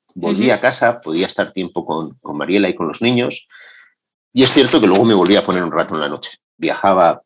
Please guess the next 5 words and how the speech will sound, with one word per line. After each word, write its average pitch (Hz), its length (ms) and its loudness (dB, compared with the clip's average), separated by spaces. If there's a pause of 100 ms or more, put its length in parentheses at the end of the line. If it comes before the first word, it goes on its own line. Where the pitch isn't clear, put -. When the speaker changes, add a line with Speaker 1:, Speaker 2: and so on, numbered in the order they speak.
Speaker 1:
bastante 113 440 -6
a - 40 -2
Estados 73 300 -8
Unidos. 143 500 0 (400)
Eh, 82 800 -2